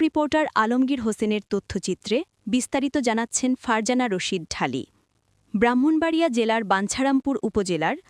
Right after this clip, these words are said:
রূপসদী বৃন্দাবন উচ্চ বিদ্যালয়ের একশো বারোতম বার্ষিক ক্রীড়া প্রতিযোগিতা ও নবীন বরণ অনুষ্ঠান অনুষ্ঠিত হয়। বাবু মহিমচন্দ্র রায় ও বাবু হরিমোহন রায় উনিশশো পনেরো সালে এলাকার শিক্ষা বিস্তারের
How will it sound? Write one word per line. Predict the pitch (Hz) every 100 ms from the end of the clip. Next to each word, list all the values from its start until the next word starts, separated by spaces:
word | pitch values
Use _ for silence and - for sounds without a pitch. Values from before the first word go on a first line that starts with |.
| _ _
রূপসদী | 214 285 - 339 320 330
বৃন্দাবন | 226 233 247 240 262 -
উচ্চ | 254 -
বিদ্যালয়ের | 294 202 147 160 160 165 285 _ _ _
একশো | - 254 - 302
বারোতম | 208 202 240 302 302
বার্ষিক | 277 196 196 - 240
ক্রীড়া | - 220 202
প্রতিযোগিতা | 190 185 180 170 160 - 220 - _ 254
ও |
নবীন | 247 247 254 339
বরণ | 269 254 285 -
অনুষ্ঠান | 226 233 - 339 -
অনুষ্ঠিত | 240 233 - - 165
হয়। | 160 156 107 - _ _ _ _ _ _ 233
বাবু | 220 262 320
মহিমচন্দ্র | 262 247 262 339 330 302 302 302
রায় | 208 190 -
ও | 202
বাবু | 180 180 180
হরিমোহন | 202 226 262 269 277 277
রায় | 190 160 160 - - -
উনিশশো | - 269 - 302
পনেরো | 262 254 277 339
সালে | - 202 185 -
এলাকার | 208 202 196 196
শিক্ষা | - 240 - 269
বিস্তারের | 233 - 233 233